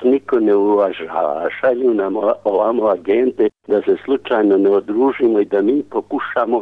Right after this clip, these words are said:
da zakupimo zemljište na devedeset devet godina kao šeici i Azerbajdžanci. Gledaju da nas unište, da se slučajno ne udružimo i napravimo neku zadrugu.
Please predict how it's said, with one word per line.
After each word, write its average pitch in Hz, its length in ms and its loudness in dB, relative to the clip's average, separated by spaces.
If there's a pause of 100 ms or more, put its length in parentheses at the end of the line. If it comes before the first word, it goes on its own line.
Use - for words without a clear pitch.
da 98 140 -4 (120)
zakupimo 117 720 0 (100)
zemljište 123 500 2
na 101 120 2
devedeset 104 640 0
devet 113 380 0
godina 107 500 0
kao 101 280 0 (140)
šeici 117 540 0
i 98 100 2
Azerbajdžanci. 92 880 -4 (180)
Gledaju 110 720 0
da 107 140 0
nas 104 260 -2 (200)
unište, 110 880 0
da 92 200 -2 (100)
se 95 80 -4 (120)
slučajno 113 520 0
ne 98 100 2
udružimo 113 540 0
i 104 40 2
napravimo 117 520 0
neku 98 280 -4 (180)
zadrugu. 110 600 0